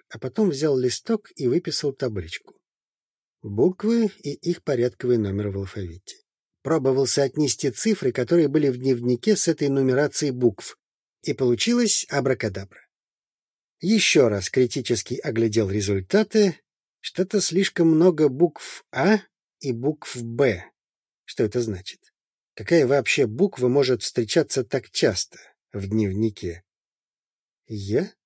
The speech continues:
Задом наперед?" — посетила меня очередная догадка. Я переписал свою таблицу заново и принялся подставлять нужные буквы в дневнике.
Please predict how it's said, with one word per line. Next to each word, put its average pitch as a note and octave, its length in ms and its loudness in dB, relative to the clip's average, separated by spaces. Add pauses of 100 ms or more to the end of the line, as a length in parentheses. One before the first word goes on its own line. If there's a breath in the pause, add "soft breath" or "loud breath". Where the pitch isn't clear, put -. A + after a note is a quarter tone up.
(580)
Задом B2 500 2
наперед?" — A#2+ 760 0 (340)
посетила E3 440 2
меня C#3 280 2
очередная B2 520 2
догадка. A#2 640 2 (580)
Я C3+ 300 0
переписал C#3+ 520 0
свою A#2+ 300 0
таблицу A#2 480 0
заново F3+ 400 2
и - 180 -4
принялся F3+ 480 0
подставлять C3+ 640 0
нужные C3+ 360 0
буквы C3+ 360 -2
в A#2+ 60 -8
дневнике. A#2+ 720 2